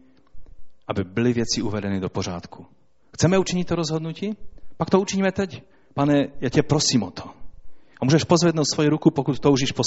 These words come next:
stejném. Pane, já tě prosím, dej nám milost, abychom nikdy nekapitulovali na věci, které nemají co dělat v našem životě, v životě našich rodin, tohoto sboru, a nebrali je za samozřejmé a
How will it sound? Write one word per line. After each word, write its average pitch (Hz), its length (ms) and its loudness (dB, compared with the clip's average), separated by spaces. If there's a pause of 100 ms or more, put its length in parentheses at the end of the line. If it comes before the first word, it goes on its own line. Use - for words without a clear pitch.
stejném. 117 360 0 (960)
Pane, 135 220 4
já 135 100 4
tě 131 140 2
prosím, 110 460 0
dej 110 120 0
nám 107 180 -2
milost, 92 540 -4 (1160)
abychom 113 460 4
nikdy 135 360 6
nekapitulovali 127 920 2
na 98 120 0
věci, 117 340 0
které 104 240 -2
nemají 113 360 2
co 120 140 -2
dělat 110 220 0
v 110 80 -2
našem 101 280 -2
životě, 120 540 0 (680)
v - 60 -8
životě 110 280 6
našich 104 320 0
rodin, 123 360 4
tohoto 120 300 0 (100)
sboru, 113 400 2 (920)
a - 80 -10
nebrali 120 340 4
je 117 160 4
za 98 240 0 (140)
samozřejmé 117 760 2
a 95 100 -2